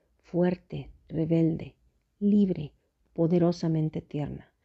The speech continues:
endiabladamente segura de sí misma y por si fuera poco, sensible, empática y sencilla.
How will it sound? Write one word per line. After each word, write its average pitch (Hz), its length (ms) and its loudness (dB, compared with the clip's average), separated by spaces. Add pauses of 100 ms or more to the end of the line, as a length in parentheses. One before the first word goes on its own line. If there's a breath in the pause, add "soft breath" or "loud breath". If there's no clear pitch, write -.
(300)
endiabladamente 202 1200 2
segura 175 420 0
de 175 120 0
sí - 180 -6
misma 208 500 0 (300)
y 180 80 0
por 156 180 0
si 156 140 -4
fuera 139 260 -2
poco, - 320 -10 (600)
sensible, 165 800 -4 (320)
empática 208 720 -6 (320)
y 185 80 -10
sencilla. - 560 -10